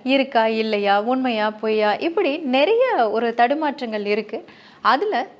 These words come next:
ஜோதிடம் பத்தியும் வந்து காலங்காலமா இந்த கேள்வி தொடர்ந்து வந்துகிட்டே தான் இருக்கு. சரி, விடை தான் என்ன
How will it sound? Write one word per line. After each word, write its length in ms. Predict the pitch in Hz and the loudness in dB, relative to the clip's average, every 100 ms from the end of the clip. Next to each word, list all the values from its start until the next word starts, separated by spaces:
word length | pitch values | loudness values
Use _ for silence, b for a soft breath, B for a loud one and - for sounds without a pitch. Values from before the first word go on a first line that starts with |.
| 208 | -8
ஜோதிடம் 480 | 233 277 427 453 440 | 0 2 2 0 -2
பத்தியும் 420 | 262 269 277 302 | -4 -4 -6 -6
வந்து 240 | 233 226 240 - | -6 -8 -6 0
காலங்காலமா 1000 | 226 294 427 440 339 262 233 220 285 226 | 2 2 0 0 2 2 2 0 -4 -4
இந்த 240 | 226 233 233 | -4 -4 -6
கேள்வி 580 | - 247 359 320 240 392 | -2 0 2 0 -4 -6
தொடர்ந்து 560 | 240 214 262 277 415 392 | -2 0 2 0 0 0
வந்துகிட்டே 500 | 220 254 247 233 208 | 0 0 0 -2 0
தான் 160 | 240 220 | 0 0
இருக்கு. 380 | 170 - - B B B B | -4 -8 -12 B B B B
சரி, 420 | - - 339 320 | -10 -2 0 0
விடை 400 | 190 220 247 392 | 0 0 2 2
தான் 180 | 403 403 | 0 -2
என்ன 420 | 320 247 240 208 | -4 -6 -4 -6